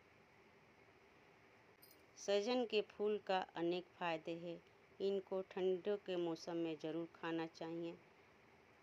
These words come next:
ये बहुत ही फ़ायदेमंद चीज़ है। हमने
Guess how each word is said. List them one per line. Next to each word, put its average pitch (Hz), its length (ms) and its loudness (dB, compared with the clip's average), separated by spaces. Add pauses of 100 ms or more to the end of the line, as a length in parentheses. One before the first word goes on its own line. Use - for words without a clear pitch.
(1080)
ये 190 100 0
बहुत 175 440 -4
ही 196 100 -4 (120)
फ़ायदेमंद 170 640 0
चीज़ 160 380 -8
है। 165 120 -4 (720)
हमने 226 360 6